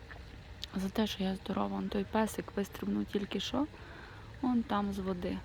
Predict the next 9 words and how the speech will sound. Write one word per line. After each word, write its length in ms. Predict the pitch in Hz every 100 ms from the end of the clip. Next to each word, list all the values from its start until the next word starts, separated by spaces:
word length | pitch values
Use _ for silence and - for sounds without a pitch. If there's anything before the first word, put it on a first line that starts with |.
| - - - - - - -
І 140 | 214
знов 340 | 196 196 185 185
зайшов 380 | 185 - 196 185
у 40 |
воду. 300 | 202 190 - 214 - - - - - - - - - -
Ось 220 | 311 -
він 180 | 269 247
радіє, 480 | 240 220 247 233 196
бачите. 500 | 190 202 - - -